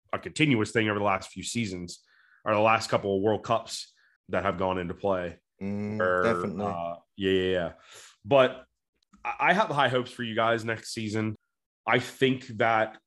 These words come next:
Speaker 1: with Todd Bowley coming in, w-, if the fi-, deal does finalize, there's going to be a lot of money that is going to be available for you guys. There are a lot of good players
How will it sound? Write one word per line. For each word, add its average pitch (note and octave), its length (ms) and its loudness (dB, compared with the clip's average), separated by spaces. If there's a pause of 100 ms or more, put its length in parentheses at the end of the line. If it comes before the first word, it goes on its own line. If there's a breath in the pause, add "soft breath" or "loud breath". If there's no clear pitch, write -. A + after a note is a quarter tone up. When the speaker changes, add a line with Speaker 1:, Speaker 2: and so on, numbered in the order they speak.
Speaker 1:
with C3 280 0
Todd A2+ 260 4
Bowley A2 240 4
coming G#2+ 320 -2
in, G#2+ 260 -2
w-, A2 240 2
if C#3+ 140 -2
the - 80 -6
fi-, A#2 300 -4
deal G#2+ 320 -2
does G#2+ 280 -2
finalize, G#2 640 0 (600 soft breath)
there's B2+ 240 4
going D3 280 4
to C3 80 -4
be B2+ 140 2
a B2+ 40 4
lot A#2 220 2
of A2 80 -2
money A2+ 380 -4 (840)
that A2+ 340 4
is A2+ 140 -2
going A#2+ 140 -2
to A#2 60 -2
be A2+ 100 2
available A2 420 0
for A2+ 140 -6
you G#2+ 100 -4
guys. G#2 540 0 (420)
There F#2+ 100 0
are F#2+ 40 4
a F#2 40 2
lot G#2 200 2
of A2 80 -2
good A2+ 160 -4
players G2+ 640 -2